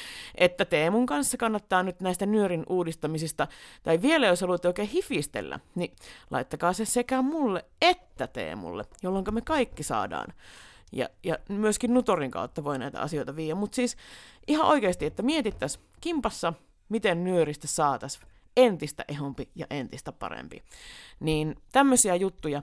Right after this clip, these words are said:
nyt kysellään teiltä. Vieläkö nyöri kiinnostaa? Ja tota, mikäli se kiinnostaa, niin nyt on elämänne tilaisuus laittaa asiasta palautetta. Ja, ja,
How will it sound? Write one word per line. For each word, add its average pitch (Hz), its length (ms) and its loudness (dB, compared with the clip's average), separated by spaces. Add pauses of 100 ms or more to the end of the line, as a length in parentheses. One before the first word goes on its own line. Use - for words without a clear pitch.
nyt 202 220 0
kysellään 247 540 4
teiltä. 180 360 2 (880)
Vieläkö 214 360 8
nyöri 302 260 4
kiinnostaa? 214 640 -4 (680)
Ja 151 260 0
tota, 151 260 0 (100)
mikäli 147 300 -6
se 214 100 -6
kiinnostaa, 311 540 2
niin 240 240 4
nyt 226 520 4 (100)
on 247 320 4
elämänne 170 460 2
tilaisuus 190 560 4
laittaa 170 800 2
asiasta 160 380 -2
palautetta. - 680 -2 (1400)
Ja, 339 100 6
ja, 359 200 6